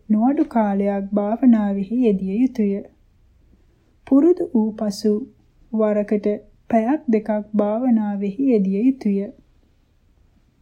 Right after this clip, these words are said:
මේ භාවනාව කිරීමේදී කිසිම ශරීර අවයවයක් නොසොල්වා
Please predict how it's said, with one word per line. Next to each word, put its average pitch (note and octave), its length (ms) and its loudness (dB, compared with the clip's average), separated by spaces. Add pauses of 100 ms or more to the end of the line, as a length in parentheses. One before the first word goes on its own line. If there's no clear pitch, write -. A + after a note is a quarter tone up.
(220)
මේ A3 240 6
භාවනාව G3+ 720 -2
කිරීමේදී G3+ 920 0 (400)
කිසිම A#3 380 6 (260)
ශරීර C4 560 2
අවයවයක් G#3 840 0 (100)
නොසොල්වා G#3 720 2